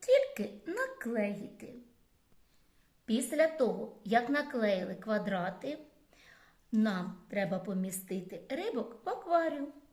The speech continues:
Згадуємо, як ми це робимо. Починаючи з середини, розмащуємо клей по всій поверхні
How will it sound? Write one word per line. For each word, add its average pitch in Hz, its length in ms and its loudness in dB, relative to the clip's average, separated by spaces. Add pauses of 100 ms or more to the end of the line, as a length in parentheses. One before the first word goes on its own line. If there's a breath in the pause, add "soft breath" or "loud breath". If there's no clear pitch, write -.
(560 soft breath)
Згадуємо, 247 840 0 (240)
як 240 440 0
ми 285 180 0
це 214 440 -6 (160)
робимо. - 600 -16 (920 soft breath)
Починаючи 208 800 -6
з - 140 -14
середини, 262 680 -8 (420)
розмащуємо 254 1160 -8 (2000)
клей 214 520 -2 (560)
по 269 120 -2
всій 370 280 -8 (100)
поверхні 220 720 -6